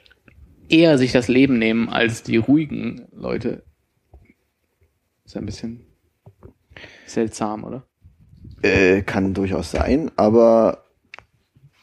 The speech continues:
Speaker 2: d-, äh, von der Tendenz her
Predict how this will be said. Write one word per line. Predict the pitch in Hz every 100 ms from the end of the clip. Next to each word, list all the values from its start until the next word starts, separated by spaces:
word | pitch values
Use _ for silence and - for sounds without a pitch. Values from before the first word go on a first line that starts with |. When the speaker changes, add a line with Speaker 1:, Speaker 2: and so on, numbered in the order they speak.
| _
Speaker 2:
d-, | -
äh, | - 101 101
von | 95 98
der | 92
Tendenz | - 92 90 90 95 147 160 - -
her | 139 139 139 139 143 -